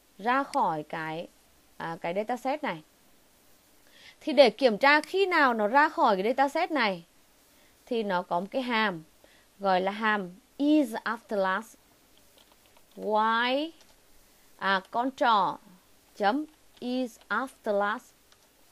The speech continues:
Cái hàm này sẽ trả về true nếu như nó rơi vào vị trí này. Tức là nó đã ở quá cái dòng cuối cùng rồi. Vậy thì tôi còn duyệt đến khi nào?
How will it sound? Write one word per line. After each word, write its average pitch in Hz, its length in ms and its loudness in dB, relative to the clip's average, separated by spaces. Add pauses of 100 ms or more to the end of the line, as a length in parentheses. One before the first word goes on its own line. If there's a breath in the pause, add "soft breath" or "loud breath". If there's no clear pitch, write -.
(880 soft breath)
Cái 359 120 -4
hàm 277 400 0
này 214 420 0 (500)
sẽ 254 200 -6
trả 214 300 0
về 220 220 -4 (140)
true 359 340 0 (680)
nếu 226 260 2
như 302 140 2
nó 330 140 -2
rơi 285 200 2
vào 254 140 0
vị 202 120 -4
trí 185 180 -12
này. 196 280 -8 (400 soft breath)
Tức 262 80 -8
là 262 100 -4
nó 190 200 -6
đã 202 220 -4
ở 208 220 -4 (640)
quá 185 380 -4
cái 302 100 -4
dòng 233 160 -4
cuối 185 160 -6
cùng 233 240 -4
rồi. 208 160 -4 (760 soft breath)
Vậy 277 280 2
thì 311 180 -4
tôi 330 520 -6
còn 277 220 0
duyệt 269 300 2
đến 214 180 -8
khi 339 120 -10
nào? 269 300 -4